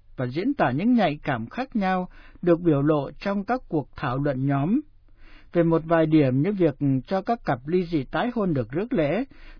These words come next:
thật khó tìm ra một tổng hợp giữa các lập trường khác nhau, nhưng dần dần có một sự nhạy cảm mục vụ chung được chín mùi.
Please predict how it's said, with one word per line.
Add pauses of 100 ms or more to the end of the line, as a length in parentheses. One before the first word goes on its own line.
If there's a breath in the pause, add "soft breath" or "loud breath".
thật
khó (100)
tìm
ra
một (120)
tổng
hợp
giữa
các
lập (120)
trường
khác
nhau, (420 soft breath)
nhưng
dần
dần
có
một
sự
nhạy
cảm
mục
vụ
chung (100)
được (100)
chín
mùi.